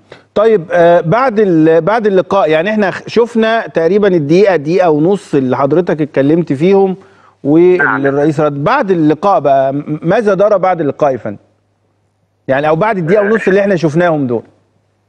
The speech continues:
Speaker 2: احنا بعد، بعد، بعد اللقاء كل منا أخذ مكانه،
Speaker 1: مم.
Speaker 2: وكل منا سرر بهذه المقابلة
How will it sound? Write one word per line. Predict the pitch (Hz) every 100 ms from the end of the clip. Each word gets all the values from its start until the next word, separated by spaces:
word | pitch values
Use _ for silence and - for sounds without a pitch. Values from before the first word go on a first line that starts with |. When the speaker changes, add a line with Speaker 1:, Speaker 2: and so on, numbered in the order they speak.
| _ _ _ _ _ 120
Speaker 2:
احنا | 135 185
بعد، | 175 165 156
بعد، | 165 170 156
بعد | 135 156 156
اللقاء | 147 143 156 170 117 -
كل | 160 156 147
منا | 156 151 143 139
أخذ | - 131
مكانه، | 127 123 147 151 151 - -
Speaker 1:
مم. | 139 131 104 _ _ _ _ _ _ -
Speaker 2:
وكل | 131 131 - 165 143 139
منا | 127 156 147 127 113 - - -
سرر | 170 156 127 - -
بهذه | 123 127 135 123 123
المقابلة | 120 117 - 135 131 127 151